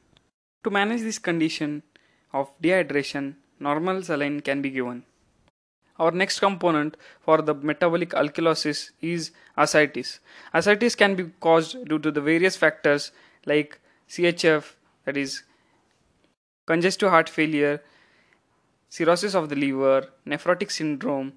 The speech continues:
or the protein losing enteropathies like celiac sprue. So these factors will lead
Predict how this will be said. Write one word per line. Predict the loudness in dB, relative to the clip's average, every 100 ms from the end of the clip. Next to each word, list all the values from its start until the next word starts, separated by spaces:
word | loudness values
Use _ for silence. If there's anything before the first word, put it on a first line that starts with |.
| _ _ _ 0
or | 0
the | 0
protein | -2 0 0 -2 -4 -6 -8 -6
losing | -2 -2 -2 -4
enteropathies | -6 -4 -2 -2 -2 -8 -12 -16 -20 _ _ _ _
like | -2 -2 -4 -12
celiac | -8 0 2 0 -4 -20
sprue. | -18 -8 -8 -8 _ _ _ _ 0
So | 2
these | 2 2
factors | 0 2 -4 -4
will | -6
lead | -4 -4 -4